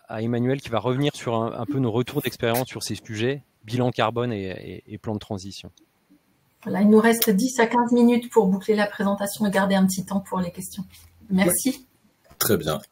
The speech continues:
Speaker 3: Bon, je passais rapidement, on a évoqué m-, pas mal de choses. Là, l'idée, c'est de vous faire part, bah, de,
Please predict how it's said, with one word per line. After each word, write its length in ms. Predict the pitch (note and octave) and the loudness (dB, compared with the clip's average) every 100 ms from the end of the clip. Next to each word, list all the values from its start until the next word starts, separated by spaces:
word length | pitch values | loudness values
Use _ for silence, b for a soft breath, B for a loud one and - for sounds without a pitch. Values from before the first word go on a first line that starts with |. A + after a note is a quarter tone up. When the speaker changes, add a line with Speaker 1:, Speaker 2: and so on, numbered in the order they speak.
| _ | _
Speaker 3:
Bon, 180 | E2 E2 | 0 2
je 180 | E2 E2 | 2 0
passais 540 | C2+ E2+ F#2+ G#2 F#2+ E2+ | -2 2 4 8 8 8
rapidement, 440 | E2 F2+ G2+ A2 | 4 4 8 10
on 60 | G#2+ | 10
a 80 | G2+ | 10
évoqué 280 | F#2 F2 | 8 6
m-, 500 | G#2 G2+ F#2 E2+ E2 - | 6 6 4 2 -2 4
pas 120 | G#2+ | 6
mal 140 | G#2+ | 8
de 40 | G#2+ | 6
choses. 220 | D3+ C#3 | 4 8
Là, 100 | A#2+ | 8
l'idée, 240 | A2+ A2+ | 8 6
c'est 160 | B2+ A2+ | 6 6
de 80 | F#2+ | 0
vous 140 | F#2+ | -2
faire 220 | - G#2 - | 2 2 6
part, 300 | A2+ A2 G2+ | 6 8 6
bah, 160 | F2+ | 2
de, 320 | D#2+ F2+ D#2 | 0 -4 -4